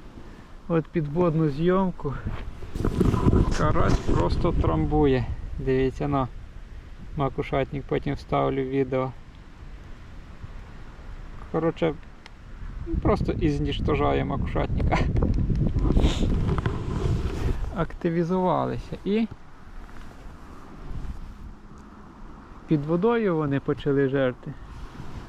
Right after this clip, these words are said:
І щось ось тут почало скубати на цього макушатника під корчами. Ну, зараз почекаю трохи, подивлюсь, може все-таки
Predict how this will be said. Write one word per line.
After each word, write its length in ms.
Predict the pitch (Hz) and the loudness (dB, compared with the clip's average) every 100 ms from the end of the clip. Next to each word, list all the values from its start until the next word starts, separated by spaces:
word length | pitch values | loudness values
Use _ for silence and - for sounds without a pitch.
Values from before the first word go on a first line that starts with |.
| - - | -12 -4
І 80 | 277 | -2
щось 260 | 247 196 | 0 0
ось 120 | 196 - | 0 0
тут 200 | 190 - | -2 -2
почало 360 | 180 175 170 | -2 2 0
скубати 520 | - - 160 160 165 | 0 -2 0 0 0
на 120 | 151 143 | -2 -2
цього 300 | 160 151 147 | 0 2 2
макушатника 760 | 143 147 156 151 147 135 139 - - - - - - - - - - - - - - - - - - | -2 -4 -2 -2 -2 -6 -6 -8 -14 -18 -14 -14 -14 -16 -16 -12 -12 -14 -16 -16 -18 -18 -18 -6 -2
під 180 | 143 | -2
корчами. 800 | - 160 147 - 156 127 120 117 - - | 0 0 0 0 2 2 2 -2 -8 -8
Ну, 300 | 135 143 180 | -4 -2 -2
зараз 360 | 175 143 151 147 | -2 0 -2 -4
почекаю 540 | 151 - - 143 139 | -6 -6 -2 0 2
трохи, 300 | - 135 139 | 2 2 2
подивлюсь, 540 | 120 - 123 123 127 120 | 4 4 4 4 4 4
може 160 | 123 | 4
все-таки 460 | 117 127 - - | 2 0 -2 -2